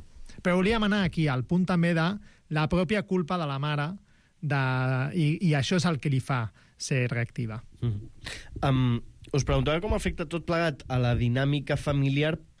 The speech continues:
Speaker 2: però sobretot com li afecta a la criatura sentir aquesta, aquesta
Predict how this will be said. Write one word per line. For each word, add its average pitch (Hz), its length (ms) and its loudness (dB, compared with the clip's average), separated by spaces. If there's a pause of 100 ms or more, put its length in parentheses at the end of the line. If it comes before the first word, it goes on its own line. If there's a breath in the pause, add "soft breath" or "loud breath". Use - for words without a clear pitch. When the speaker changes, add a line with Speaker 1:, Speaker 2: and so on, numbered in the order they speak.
(120)
Speaker 2:
però 123 180 0
sobretot 123 400 -2
com 185 160 -2
li 170 60 2
afecta 131 480 -2
a 98 60 -2
la 101 100 -2
criatura 104 560 0 (240)
sentir 107 480 0
aquesta, 104 600 0
aquesta 110 420 -2